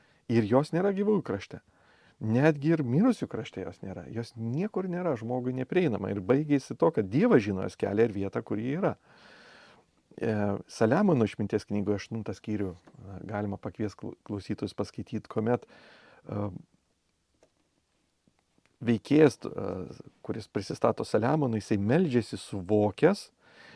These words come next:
jog tik išmintis padarys jo gyvenimą priimtiną Dievui, tačiau jis ją gali gauti tik dovanai. Dievas gali ją suteikti, bet tu jos negali paimti. Ir vat čia yra lygiai tas pats su tos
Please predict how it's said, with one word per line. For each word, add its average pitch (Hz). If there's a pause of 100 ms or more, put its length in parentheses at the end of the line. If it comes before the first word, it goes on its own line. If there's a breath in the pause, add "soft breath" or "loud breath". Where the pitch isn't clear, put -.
jog 113
tik 175
išmintis 123
padarys 117
jo 113
gyvenimą 104
priimtiną 98
Dievui, 98 (320 loud breath)
tačiau 156 (240)
jis 147
ją 135
gali 123
gauti 131
tik -
dovanai. 120 (500 soft breath)
Dievas 113
gali 110
ją 104
suteikti, 113
bet 110
tu 123
jos 113
negali 98
paimti. - (520 soft breath)
Ir 110 (100)
vat 113 (100)
čia 151
yra 139
lygiai 127
tas 110
pats -
su 107
tos 110